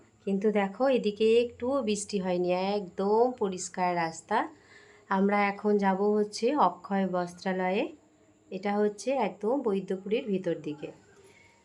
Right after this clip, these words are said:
আর এই যে একদম অক্ষয় বস্ত্রালয়ের সামনে চলে এসেছি, আর এখানে আছে আমার এক ছোট ভাই বা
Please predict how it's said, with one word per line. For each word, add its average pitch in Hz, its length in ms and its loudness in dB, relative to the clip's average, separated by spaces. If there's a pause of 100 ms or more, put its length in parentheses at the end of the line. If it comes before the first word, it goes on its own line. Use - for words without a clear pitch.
আর 196 160 4
এই 202 180 2
যে 247 280 2 (100)
একদম 165 500 0
অক্ষয় 180 420 2
বস্ত্রালয়ের 175 580 0
সামনে 175 540 -2
চলে 170 320 0
এসেছি, 185 420 -4 (540)
আর 170 140 4
এখানে 185 480 2
আছে 196 420 2
আমার 165 360 0
এক 165 380 -2 (280)
ছোট 196 280 -4
ভাই 196 540 2
বা 175 200 0